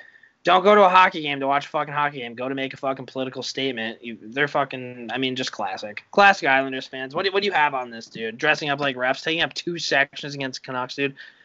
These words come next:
Islanders fans, there's kids out there who've never been to a fucking hockey game before because they can't afford it or they can't go to it or just, like, anything along those lines, and your guys are using up two sections worth of tickets to make a fucking stance about referees. Like, you make me sick, dude.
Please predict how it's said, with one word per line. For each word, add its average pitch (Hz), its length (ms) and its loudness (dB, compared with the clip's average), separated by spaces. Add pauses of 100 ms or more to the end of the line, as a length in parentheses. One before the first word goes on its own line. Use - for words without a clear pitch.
(280)
Islanders 240 380 6
fans, 156 260 -6 (160)
there's 269 180 6
kids 233 220 2
out 240 140 0
there 233 140 0
who've 165 60 -2
never 160 200 -2
been 170 160 -6
to 151 60 -2
a 127 40 -2
fucking 170 320 -4
hockey 147 300 -2
game 165 120 -6
before 170 300 -2
because 131 180 -6
they - 40 -16
can't 151 160 -4
afford 165 440 2
it 165 200 2
or 139 240 2
they 135 120 -6
can't 160 280 -4
go 160 200 4
to 170 200 -2
it 165 280 4
or 139 100 4
just, 143 200 -4
like, 143 160 4 (220)
anything 208 280 2
along 170 300 0
those 180 160 -2
lines, 180 320 2
and 143 100 -4
your 165 160 2
guys 165 300 4
are - 40 -2
using 143 340 -2
up 147 140 0
two 160 200 -4
sections 147 500 -4
worth 139 220 -4
of 135 80 -18
tickets 147 400 -6
to 131 80 -8
make 127 200 -4
a 127 40 -6
fucking 131 320 -2
stance 127 400 -2
about 127 180 4
referees. 120 520 0
Like, 113 200 0
you 151 80 0
make 170 180 2
me 139 80 -4
sick, 101 380 -6
dude. 107 260 -10